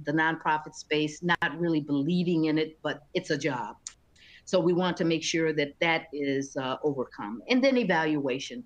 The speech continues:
I find that there's not enough evaluation and metrics being applied to the work that we do in the nonprofit world, and what gets measured gets done.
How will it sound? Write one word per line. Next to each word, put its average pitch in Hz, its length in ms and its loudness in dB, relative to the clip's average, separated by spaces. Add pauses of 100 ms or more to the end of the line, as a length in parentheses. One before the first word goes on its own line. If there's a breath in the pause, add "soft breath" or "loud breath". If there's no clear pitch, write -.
(120)
I 165 120 0
find 220 440 2
that 180 120 -2
there's 156 300 0
not 196 320 2
enough 160 400 0 (160)
evaluation 147 920 0
and 135 140 -2
metrics 127 460 -4
being 143 380 -2
applied 131 480 -4 (160)
to 131 160 -6
the 127 100 -16
work 135 300 -4
that 120 120 -4
we 127 140 -8
do 135 240 -2
in 123 80 -4
the 123 80 -8
nonprofit 123 720 -6
world, 123 340 -2 (440 loud breath)
and 143 160 2
what 165 180 0
gets 147 240 -2
measured 147 460 2 (340)
gets 139 200 -2
done. 113 380 -2